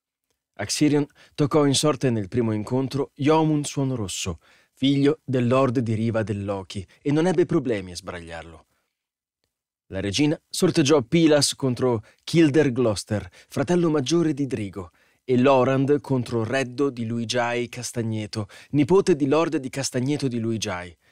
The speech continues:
un ramo cadetto dei signori dell'autunno. Come Xirion, anche gli altri due cavalieri del corpo dell'imperatore eb-, ebbero agilmente ragione dei loro avversari, per la gioia di Achille,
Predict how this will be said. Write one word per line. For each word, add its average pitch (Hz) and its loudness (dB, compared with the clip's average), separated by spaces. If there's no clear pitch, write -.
un 113 -4
ramo 131 2
cadetto 123 -4
dei 135 -2
signori 117 0
dell'autunno. 101 -4
Come 113 -4
Xirion, 160 2
anche 139 0
gli 151 2
altri 175 4
due 185 2
cavalieri 170 2
del 143 -2
corpo 160 -2
dell'imperatore 131 -4
eb-, 95 -10
ebbero 147 0
agilmente 139 -2
ragione 120 -4
dei 104 -6
loro 104 -10
avversari, 85 -12
per 98 -4
la 92 -2
gioia 95 -2
di 90 -6
Achille, 92 -2